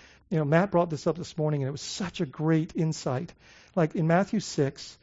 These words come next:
Jesus talks about three acts of, of obedience: prayer, fasting, and giving. And he, basically, the common denominator that he states in these things is,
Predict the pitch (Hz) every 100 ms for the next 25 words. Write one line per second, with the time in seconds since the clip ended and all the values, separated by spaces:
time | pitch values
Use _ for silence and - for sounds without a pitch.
0 | _ _ 139 175 185 175 - 160 143 151
1 | 131 131 - - 156 175 143 131 127 -
2 | 370 240 131 117 - _ _ _ _ _
3 | _ _ _ _ _ - - 131 135 139
4 | 123 113 - - _ _ _ _ _ -
5 | 160 170 - 156 151 - 156 139 143 -
6 | _ 139 131 131 131 117 117 - _ _
7 | _ _ _ _ _ _ _ - 156 156
8 | - - 262 - 226 196 156 - 190 196
9 | 156 151 143 151 143 131 131 131 131 123
10 | - 165 156 - 131 135 123 - 131 127
11 | - 151 117